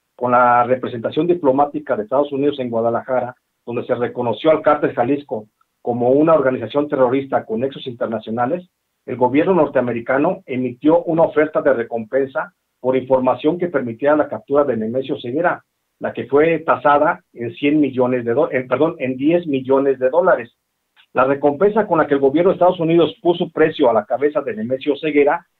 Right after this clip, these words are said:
es al día de hoy la principal hipótesis, hipótesis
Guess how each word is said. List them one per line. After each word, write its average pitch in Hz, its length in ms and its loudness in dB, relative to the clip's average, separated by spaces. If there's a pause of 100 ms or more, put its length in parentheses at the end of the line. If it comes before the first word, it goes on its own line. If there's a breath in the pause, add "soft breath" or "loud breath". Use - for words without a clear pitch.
(180)
es 151 180 0
al 139 160 4
día 151 220 4
de 143 140 6
hoy 160 300 4 (160)
la 120 160 0
principal 131 520 0
hipótesis, 151 600 -2 (520)
hipótesis 175 680 -2